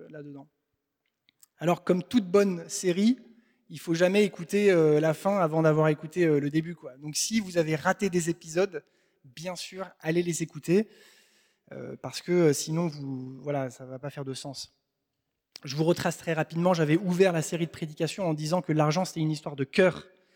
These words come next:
J'avais parlé de Marie et de Judas. Marie qui a le cœur complètement libre de l'argent et Judas qui a le cœur enchaîné à l'argent. Et, et Jésus qui nous invite à avoir un cœur comme Marie. Et puis Ben a,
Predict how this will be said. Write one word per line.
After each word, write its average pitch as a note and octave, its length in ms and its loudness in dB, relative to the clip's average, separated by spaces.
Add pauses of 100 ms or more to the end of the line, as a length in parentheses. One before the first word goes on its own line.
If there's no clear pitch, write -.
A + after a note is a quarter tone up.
(300)
J'avais C#3 260 2
parlé D3 300 -6
de C3+ 100 -2
Marie E3+ 600 2
et - 20 2
de D3 140 2
Judas. D#3+ 520 0 (540)
Marie E3 460 0
qui - 120 -4
a D3 80 4
le C#3+ 120 0
cœur - 240 -6
complètement E3 420 -2
libre F3 460 4
de E3 100 2
l'argent D#3 380 2
et D#3 100 6
Judas D3+ 380 0
qui E3 140 -8
a D3+ 40 -2
le C#3+ 100 -4
cœur D3 300 -10
enchaîné E3 500 2
à D3+ 60 6
l'argent. D3 400 0 (540)
Et, C#3+ 340 -4
et C#3 60 -2
Jésus D3+ 320 -4
qui - 100 -14
nous D3+ 160 -6
invite D#3 260 -4
à D#3 40 0
avoir C#3+ 180 -2
un C#3 80 -4
cœur D#3 180 -8
comme D3 180 -4
Marie. C#3+ 280 -6
Et D3 60 -4
puis E3 260 -12
Ben G3 300 2
a, D3+ 120 0